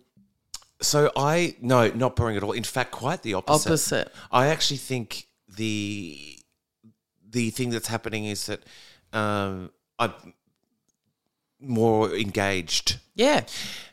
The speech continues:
Speaker 1: Which
Speaker 2: You
Speaker 1: can have
Speaker 2: have a
Speaker 1: two sides.
Speaker 2: more
Speaker 1: I must admit, there's more brain farts, because what happens,
Speaker 2: Yeah,
Speaker 1: I've
Speaker 2: yeah.
Speaker 1: noticed, if you're drinking, is you start talking and
Speaker 2: Yeah.
Speaker 1: then you forget what you're saying at this
Speaker 2: <laughs>
Speaker 1: age, and then usually you just go off on a tangent and don't even notice.
Speaker 2: Yeah.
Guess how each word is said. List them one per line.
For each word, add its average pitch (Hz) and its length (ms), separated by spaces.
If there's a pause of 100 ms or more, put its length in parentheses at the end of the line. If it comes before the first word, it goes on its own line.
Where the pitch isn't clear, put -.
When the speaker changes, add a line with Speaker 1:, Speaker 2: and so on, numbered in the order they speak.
(180)
Speaker 1:
Which 131 200
Speaker 2:
You 202 80
Speaker 1:
can - 80
have 226 160
Speaker 2:
have 233 100
a - 20
Speaker 1:
two 226 120
sides. 208 40 (320)
Speaker 2:
more 180 80
Speaker 1:
I 117 40
must 127 220
admit, 123 160
there's 101 160
more 113 100
brain 98 280
farts, - 460
because 107 360
what 107 120
happens, 120 360
Speaker 2:
Yeah, 110 60
Speaker 1:
I've 135 140
Speaker 2:
yeah. 107 200
Speaker 1:
noticed, 98 320
if 101 100
you're 98 80
drinking, 98 560 (320)
is 101 160
you 110 60
start 120 320
talking 101 560
and 92 100
Speaker 2:
Yeah. 156 120
Speaker 1:
then 104 80
you 92 60
forget - 280
what 98 80
you're 95 80
saying 101 360
at 90 80
this - 180
Speaker 2:
<laughs> 95 100
Speaker 1:
age, 90 160 (380)
and 107 180
then 107 160
usually 113 600
you 101 100
just 98 260
go 101 120
off 110 120
on 98 60
a 92 60
tangent 92 300
and - 40
don't 90 180
even 82 140
notice. 92 340
Speaker 2:
Yeah. 147 200